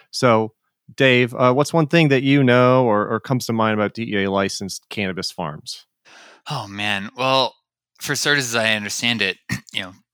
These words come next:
Speaker 2: the D E A is, of course, on the enforcement side and kinda holds some of the purse strings, but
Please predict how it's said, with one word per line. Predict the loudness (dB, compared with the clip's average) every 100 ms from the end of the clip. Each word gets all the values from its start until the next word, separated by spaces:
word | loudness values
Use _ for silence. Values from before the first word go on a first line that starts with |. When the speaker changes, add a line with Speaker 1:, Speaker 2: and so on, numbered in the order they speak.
| -12
Speaker 2:
the | -6
D | -4 0 2
E |
A | 2 2 0
is, | -4 -6 -10 -10 -20
of | -16
course, | -10 -8 -8
on | -8
the | -8
enforcement | -10 -10 -8 -8 -10 -8
side | -4 -2 -2
and | -6
kinda | -8 -8
holds | -10 -12
some | -12
of | -14
the | -14
purse | -10 -8
strings, | -8 -10 -12 -14
but | -8 -8